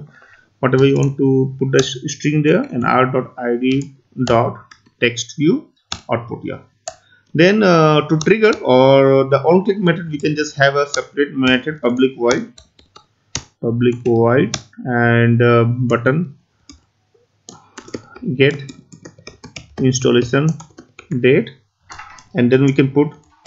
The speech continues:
view, view. Perfect. Now we will use this method in our, uh,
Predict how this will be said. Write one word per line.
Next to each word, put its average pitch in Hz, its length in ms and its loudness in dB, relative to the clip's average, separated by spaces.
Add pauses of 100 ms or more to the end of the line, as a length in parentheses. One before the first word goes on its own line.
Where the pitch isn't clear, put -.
(1900)
view, 151 520 4 (760)
view. 156 600 2 (920)
Perfect. 113 400 -6 (400)
Now 196 120 4
we 208 140 4
will 208 180 4
use 185 380 2
this 180 180 2
method 160 300 2
in 156 160 2
our, 139 320 4
uh, 127 380 2